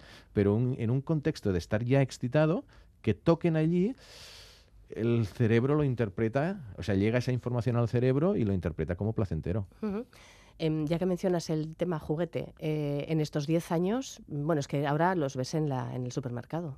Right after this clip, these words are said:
Speaker 1: Sí.
Speaker 2: Los ves en, al, en la caja, ¿sabes? Los productos estos, los chicles, las pilas,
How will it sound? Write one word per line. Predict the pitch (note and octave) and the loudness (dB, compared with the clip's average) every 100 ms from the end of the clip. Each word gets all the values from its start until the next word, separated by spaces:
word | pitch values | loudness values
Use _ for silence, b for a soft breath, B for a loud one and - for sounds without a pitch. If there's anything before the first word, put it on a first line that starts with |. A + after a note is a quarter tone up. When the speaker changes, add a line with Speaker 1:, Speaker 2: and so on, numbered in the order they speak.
| - | -14
Speaker 1:
Sí. | - A2 F#2 D2+ | -2 2 2 0
Speaker 2:
Los | B2+ | -6
ves | C3 B2+ - | -8 -8 -8
en, | B2 B2 - | -6 -6 -8
al, | B2 - | -10 -12
en | C#3+ C3+ | -8 -6
la | C3 | -6
caja, | C#3 - | -8 -8
¿sabes? | G#3 F3 F#3 | -6 -4 -4
Los | C#3 C3 | -4 -6
productos | - C#3 D3 E3+ E3 | -6 -4 -2 -2 -4
estos, | E3 E3+ | -2 -4
los | C#3 - | -4 -4
chicles, | E3 D#3+ D#3+ D#3 D3 | -2 0 2 0 0
las | C3+ | -4
pilas, | - E3 D#3+ D3+ - | 0 2 2 -2 -8